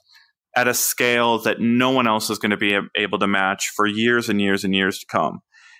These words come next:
And so that's why we have these rumors or these reports this week that Facebook is working on its own watch. 'Cause can you imagine how great it will be if you could combine your watch with your V R headset?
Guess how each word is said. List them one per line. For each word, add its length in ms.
And 140
so 80
that's 180
why 120
we 120
have 180
these 180
rumors 640
or 100
these 220
reports 440
this 220
week 240
that 140
Facebook 440
is 140
working 260
on 120
its 100
own 240
watch. 460
'Cause 120
can 140
you 120
imagine 400
how 280
great 300
it 80
will 160
be 240
if 160
you 60
could 180
combine 380
your 120
watch 380
with 80
your 140
V 140
R 200
headset? 460